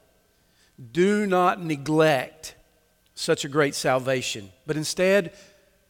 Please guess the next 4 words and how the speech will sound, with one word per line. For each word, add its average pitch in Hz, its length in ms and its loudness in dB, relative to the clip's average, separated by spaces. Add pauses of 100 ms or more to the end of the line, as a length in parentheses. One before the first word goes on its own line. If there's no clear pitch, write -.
(220)
press 202 340 -2
on, 180 460 0 (1080)
pre-, 196 340 -2 (440)
persevere, 202 920 0